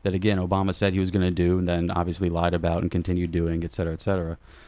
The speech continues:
Uh, so for it to be codified into law instead of just some sort of, like, opinion of a bureaucrat in the executive branch, uh, is a big deal. Um, and, uh,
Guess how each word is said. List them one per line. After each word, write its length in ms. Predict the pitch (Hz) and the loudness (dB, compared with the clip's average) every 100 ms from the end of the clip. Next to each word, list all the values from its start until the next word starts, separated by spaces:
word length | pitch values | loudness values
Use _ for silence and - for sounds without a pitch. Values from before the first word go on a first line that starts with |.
| - - | -16 -6
Uh, 200 | 90 87 | -4 -4
so 240 | - 90 | -2 -2
for 140 | - | 2
it 60 | 113 | 2
to 80 | 113 | 2
be 100 | 113 | 2
codified 460 | - 120 107 104 | 2 0 2 2
into 200 | 98 90 | 2 -2
law 320 | 92 101 95 90 | 0 2 2 0
instead 300 | 85 - 90 | -2 0 0
of 80 | |
just 220 | 85 92 - | -2 -4 -2
some 180 | 92 | -2
sort 160 | 87 92 | -2 -4
of, 140 | 87 | -4
like, 200 | 87 87 - | -4 -6 -4
opinion 520 | 98 - 104 101 95 | 2 4 4 2 2
of 200 | 95 87 | 2 2
a 80 | 90 | 0
bureaucrat 560 | 92 95 90 101 90 | 2 2 2 0 0
in 80 | 90 | -2
the 80 | 90 | -2
executive 500 | 90 90 87 87 80 | 0 0 0 -2 -2
branch, 420 | 92 87 82 - - - - _ | 0 0 -2 -6 -16 -20 -20 _
uh, 220 | - 90 90 | -4 -2 0
is 140 | 98 | 0
a 60 | 95 | 0
big 240 | 92 78 | 0 0
deal. 340 | 101 95 85 - - - - - - | 0 0 -2 -10 -16 -20 -20 -16 -8
Um, 520 | 87 82 82 80 82 - - - - - - - - - | -4 -2 -4 -4 -8 -12 -16 -10 -10 -12 -16 -20 -20 -8
and, 340 | - 98 95 92 | -2 0 0 0
uh, 260 | 90 87 | 0 -2